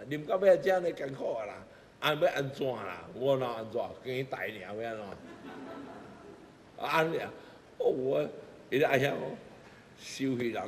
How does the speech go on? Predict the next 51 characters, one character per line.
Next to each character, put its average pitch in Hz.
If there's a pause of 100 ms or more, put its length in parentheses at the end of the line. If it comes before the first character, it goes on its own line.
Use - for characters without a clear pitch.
(140)
遐， 208 (260)
修 139
行 113
人 117
遐 147
无 123
慈 117 (160)
悲 131
哦， 101 (960)
讲 160
修 170
行 143
人 127
遐 135
无 135
慈 135
悲 131
啊， 98 (540)
叫 170
伊 143
去 135
死 190 (160)
啊， - (680)
无 117 (140)
要 139
叫 160
你 143
去 143
创 143
啥， 120 (600)
叫 226
医 202
生 214
医， 214 (100)
医 165
生 185
无 170
照 151
医 170
啊 165
啦， - (1040)
肝 185 (360)
硬 117
化 107 (160)
完 147
全 131 (100)
归 143
零， 139 (340)
定 151
翘 -
翘 151